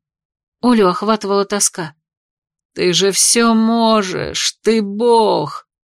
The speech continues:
Не успокаивался русфиец в новом храме, уже не преклоняя колени перед статуей бога, а стоя перед ней в полный рост, с возмущением сжимая кулаки. «Мир, у нас на земле, если двое любят, то не обращают внимания на все эти обряды»,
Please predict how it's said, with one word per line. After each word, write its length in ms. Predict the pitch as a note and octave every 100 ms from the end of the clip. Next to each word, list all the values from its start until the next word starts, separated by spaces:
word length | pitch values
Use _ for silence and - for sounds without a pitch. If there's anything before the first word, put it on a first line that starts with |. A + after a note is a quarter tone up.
| _ _
Не 180 | F3+ A#3
успокаивался 840 | B3 B3+ B3+ D4 C4 A#3 A3 A3
русфиец 580 | A3+ A3 - C4 A3 -
в 120 | G3
новом 300 | A3+ A3 G#3
храме, 500 | - A3+ B3 A3 F3+
уже 240 | F#3 G3+
не 160 | A#3 G#3
преклоняя 600 | G#3 A#3 A#3+ B3+ C#4 G3+
колени 400 | E3+ G3 A#3 F#3+
перед 240 | F3 F#3 F#3
статуей 420 | - A3+ G#3+ G3
бога, 480 | F#3+ C4 A#3 F3 E3+
а 60 |
стоя 340 | E3+ - B3+ G#3+
перед 300 | G3 G3+ G3+
ней 160 | A3
в 80 | G#3
полный 340 | A#3+ A3 G#3+
рост, 380 | A3 G#3+ - _ _ _ _
с 100 | -
возмущением 680 | F#3 G3 G3+ F#3+ A#3+ G#3 F3
сжимая 440 | E3 F#3 G3 F3+
кулаки. 520 | E3+ F#3 F#3 - E3 - _ _ _ _ _ _ _ _
«Мир, 420 | G#3 A3 G#3 - _ _ _ _ _ _
у 80 | A3+
нас 280 | A#3 B3+
на 120 | A3+ A3
земле, 420 | A3+ A3+ C#4 B3+
если 280 | G3 - A#3
двое 340 | G#3 C4+ A#3
любят, 480 | A3 C4+ A#3 E3 - _ _ _ _
то 120 | B3
не 120 | A#3+
обращают 520 | B3 B3+ C4 - D4 A3
внимания 440 | G#3+ A3+ A3 G3
на 100 | G3+
все 240 | G#3 A#3 A#3
эти 160 | G#3+
обряды», 480 | A3+ A3 A3 D3+ C#3+